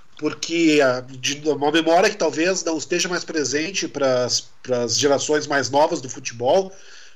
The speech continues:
mas porque a, a queda do Grêmio, ela causou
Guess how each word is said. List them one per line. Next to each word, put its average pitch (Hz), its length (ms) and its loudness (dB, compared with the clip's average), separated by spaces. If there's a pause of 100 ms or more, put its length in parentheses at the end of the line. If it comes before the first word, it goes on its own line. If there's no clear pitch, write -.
(120)
mas 151 400 0
porque 196 840 -6
a, 165 460 2
a - 40 -2
queda 254 460 4
do 196 140 2
Grêmio, 175 580 0 (240)
ela 147 160 0
causou 170 600 2